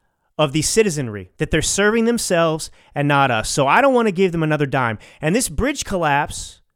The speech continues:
if the Republicans actually are, have brains intact, will tell the American people exactly what I'm explaining now. That more money's not the solution.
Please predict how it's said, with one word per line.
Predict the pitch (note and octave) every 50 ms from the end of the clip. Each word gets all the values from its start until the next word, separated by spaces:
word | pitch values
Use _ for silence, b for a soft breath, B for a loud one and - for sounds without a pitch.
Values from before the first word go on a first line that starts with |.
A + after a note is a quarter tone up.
| _ _ _ _ _ _ _ _ _ _
if | - D#3
the | - F3
Republicans | E3 E3+ E3 - - A#3 B3 B3 G#3 A#3 G3+ F#3
actually | G#3 F#3+ F#3 G3+ - - - G3 E3 D3
are, | - C#3+ B2+ B2 A#2+ - - _
have | - E3+ E3 C#3 B2+ -
brains | C3 C3+ D3+ G3 B3 C4+ B3 A3+ G#3+ F3
intact, | F3 D#3 C3+ - - C3 A#2+ A2+ B2 D3+ - - - - b b b b b b b b b b
will | - E3 F3 D#3+
tell | D#3 - - - - C4 C#4+ C#4 A#3 F3 F3 F#3 - _ _ _
the | - D#3
American | D3+ D#3 E3+ F3+ F#3 F3+ - E3
people | - - F#3 - D#3 C#3
exactly | C3 B2 D3 E3+ G3 G3+ - G#3+
what | F3+ D3+ D3
I'm | D3 D#3 E3+
explaining | E3+ D#3+ - - - D#3 D3 D3 C#3+ C3+
now. | B2 A#2 G#2+ G2+ G2 F#2+ - _ _ _ _ _ _ _ _ _ _ _ _ _ _ _ _ _ _ _ -
That | E3 E3
more | D#3 E3+ F#3+ A#3 B3+
money's | A#3+ A#3 A#3+ A#3+ A#3 G3+ D3+
not | E3 D3+ D3 -
the | C#3
solution. | B2+ - - B2+ C3 B2+ B2+ - - E3 F3